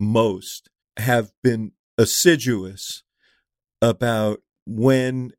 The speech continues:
and how you interpose your own points of view.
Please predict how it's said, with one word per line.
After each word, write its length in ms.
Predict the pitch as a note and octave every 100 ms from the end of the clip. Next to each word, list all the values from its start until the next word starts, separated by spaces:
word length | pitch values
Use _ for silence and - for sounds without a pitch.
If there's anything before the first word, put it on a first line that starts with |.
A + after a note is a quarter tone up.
| -
and 220 | A2 G#2+
how 580 | G#2 A#2 A2+ G#2+ G#2 -
you 300 | G#2 G#2+ G#2+ -
interpose 1000 | A#2 - G#2 - A2+ G#2+ G#2 G2 - - _ _ _ -
your 260 | A2+ A2 -
own 480 | A2+ A#2 A2+ G#2+ G2+ _ _ _ -
points 360 | - B2 A2 -
of 120 | G2+
view. 460 | F#2 G#2+ G2+ F2